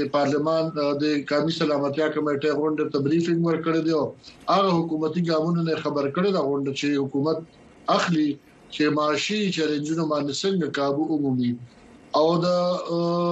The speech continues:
چې کوم د خارجه چارو مرستیال وزیره ده هینا رباني کر، چا چې په روستو کې د افغانستان سفر هم کړو، اول ته کې د طالبان په کابل باندې چې کوم طالبان، ا، افغان طالبانو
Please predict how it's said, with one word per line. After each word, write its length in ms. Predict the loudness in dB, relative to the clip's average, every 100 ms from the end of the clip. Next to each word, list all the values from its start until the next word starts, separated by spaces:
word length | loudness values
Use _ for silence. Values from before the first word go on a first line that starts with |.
| 0 0 0 -4 -6 -6
چې 80 | -2
کوم 160 | 2 2 2 2
د 20 | 0 2 2 2 2 0 -2
خارجه 320 | 0 2 2 0
چارو 260 | 0 0 0
مرستیال 400 | -2 -2 -2 0 0
وزیره 320 | 0 0 0 0
ده 80 | 0 -2 -2
هینا 200 | -2 0 0
رباني 380 | 0 0 -2 -2 0
کر، 140 | 0 -2 -10 -20 -20 -4
چا 100 | 0 2
چې 100 | 2 0
په 60 | -2
روستو 260 | -2 -2 -2
کې 80 | 0
د 60 | 0 0
افغانستان 540 | -2 -2 -4 -2 0 0 -2
سفر 240 | -2 0 0
هم 80 | -2
کړو، 180 | -2 -2 -2 0
اول 180 | 0 -2
ته 60 | -4
کې 160 | -2 -2
د 40 | -2 -2
طالبان 460 | 0 0 0 0 -2 -8 -20 -20 -2
په 80 | 0 0
کابل 240 | 0 0 0
باندې 180 | 0 -2 -4
چې 60 | -4
کوم 180 | -4 -2 0
طالبان، 420 | 0 0 0 0
ا، 260 | -2 -4 -2 -2 -2
افغان 260 | 0 0 0
طالبانو 520 | 0 0 0 -2 -2